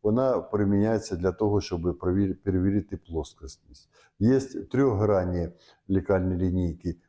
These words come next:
Вони, е, дуже, е, виглядають, похожі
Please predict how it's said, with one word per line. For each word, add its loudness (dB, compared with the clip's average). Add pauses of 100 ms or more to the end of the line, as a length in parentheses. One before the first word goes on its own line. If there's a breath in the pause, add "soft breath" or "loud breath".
Вони, 4
е, 2
дуже, 2
е, -2 (320)
виглядають, 0 (320 soft breath)
похожі 0